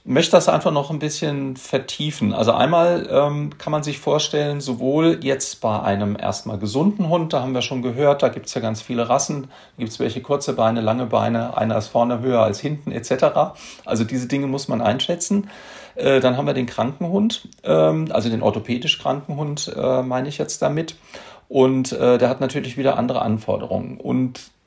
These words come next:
vom, vom Grund auf muss man sich mal Gedanken machen, wenn man Leute fragt, ja, ähm, was ist da los? Ja, das ist nur das Gelenk. Und dann sieht jeder nur den Gelenkknorpel und, äh, vielleicht noch, wenn's hochkommt, die Kapsel darum und das war's.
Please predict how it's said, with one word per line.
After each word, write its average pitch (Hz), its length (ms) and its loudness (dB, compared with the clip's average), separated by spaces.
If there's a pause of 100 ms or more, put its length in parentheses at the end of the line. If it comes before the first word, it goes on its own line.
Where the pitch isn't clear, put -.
vom, 127 280 0
vom 127 180 -2
Grund 160 200 0
auf - 200 2
muss 165 140 -4
man 156 100 -4
sich 147 120 -8
mal 139 220 0
Gedanken 135 380 -2
machen, 143 200 -4
wenn 131 100 -2
man 127 120 2
Leute 139 280 4
fragt, 139 580 -4
ja, 131 440 4
ähm, 120 340 2 (840)
was - 180 4
ist - 160 2
da 127 40 8
los? 147 280 4
Ja, 135 80 10
das 135 180 4
ist 139 80 -2
nur 151 140 2
das 135 160 0
Gelenk. 104 340 2 (140)
Und - 100 -8
dann 117 160 -2
sieht 127 220 -4
jeder 131 220 6
nur 135 160 2
den 123 140 2
Gelenkknorpel 160 920 2 (260)
und, 139 540 -2
äh, 131 240 6
vielleicht 127 320 2
noch, 135 240 -2
wenn's - 600 -8
hochkommt, 139 400 -2
die 135 60 -8
Kapsel 127 380 -4
darum 147 340 0
und - 160 -4
das - 180 -6
war's. - 380 -4